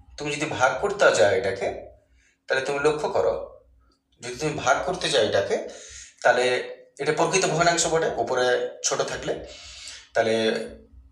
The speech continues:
দশমিকে শূন্য খাচ্ছে, পাঁচ ছয় তিরিশ। আমি কেন এটা ভাগটা করতে গেলাম? কারণ লক্ষ্য করে দেখো জিরো পয়েন্ট সিক্স হচ্ছে, জিরো পয়েন্ট সিক্স মানে, জিরো পয়েন্ট সিক্স মানে একের থেকে ছোট।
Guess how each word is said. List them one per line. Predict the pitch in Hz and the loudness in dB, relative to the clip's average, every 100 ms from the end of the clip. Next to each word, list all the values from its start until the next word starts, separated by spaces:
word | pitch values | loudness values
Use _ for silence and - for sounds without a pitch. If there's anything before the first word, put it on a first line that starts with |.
| - | 0
দশমিকে | 127 135 165 165 160 | 4 4 4 0 0
শূন্য | - 160 170 175 | 0 0 0 0
খাচ্ছে, | 175 - - - - - - | 0 0 0 -6 -14 -20 0
পাঁচ | 127 123 135 - | 4 4 2 0
ছয় | - 123 - - - | 4 4 4 0 -6
তিরিশ। | - - - | -4 -2 -4
আমি | - - | -4 2
কেন | 156 | 4
এটা | 180 175 - | 4 4 2
ভাগটা | 135 - | 2 0
করতে | 160 170 185 | -4 -4 -2
গেলাম? | 190 135 - - - - - | 0 0 -2 -10 -16 -18 -2
কারণ | 160 160 156 | 2 2 6
লক্ষ্য | 156 156 | 6 6
করে | 156 156 | 2 2
দেখো | 139 160 | 0 0
জিরো | 160 190 226 | 4 4 6
পয়েন্ট | 214 180 | 6 4
সিক্স | - 123 - | 2 2 0
হচ্ছে, | 92 - | -2 -4
জিরো | - 165 | 0 2
পয়েন্ট | 175 170 | 4 4
সিক্স | - - 190 | 0 -2 0
মানে, | 226 - - - - _ _ - 107 104 | 0 0 -6 -14 -20 _ _ -20 -8 -2
জিরো | 165 | 0
পয়েন্ট | 175 165 - | 2 0 0
সিক্স | - 180 | -2 0
মানে | 220 - - - - - - - _ _ _ _ _ _ _ - - - - - - - - | 0 0 -4 -14 -20 -20 -20 -20 _ _ _ _ _ _ _ -20 -20 -20 -20 -20 -20 -4 0
একের | 160 226 | 2 0
থেকে | 214 | -2
ছোট। | 175 - | -2 -2